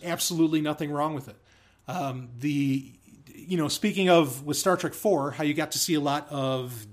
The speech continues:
the, the Unite-, the Federation, how you got to see a lot of the Federation. This also has that, where you got to see tons of how the Federation works. Um,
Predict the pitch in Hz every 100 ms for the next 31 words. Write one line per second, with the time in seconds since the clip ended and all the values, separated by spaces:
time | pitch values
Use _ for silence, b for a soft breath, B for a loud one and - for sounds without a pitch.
0 | - - 131 117 - 131 139 143 123 135
1 | 151 139 151 214 214 - 131 123 135 -
2 | - 135 139 135 120 139 139 135 185 B
3 | B B B 123 185 185 151 175 180 175
4 | 175 175 208 135 135 156 - - 175 143
5 | - 202 220 165 117 147 147 151 143 147
6 | 147 151 185 185 - - B B B B
7 | B 143 139 131 131 131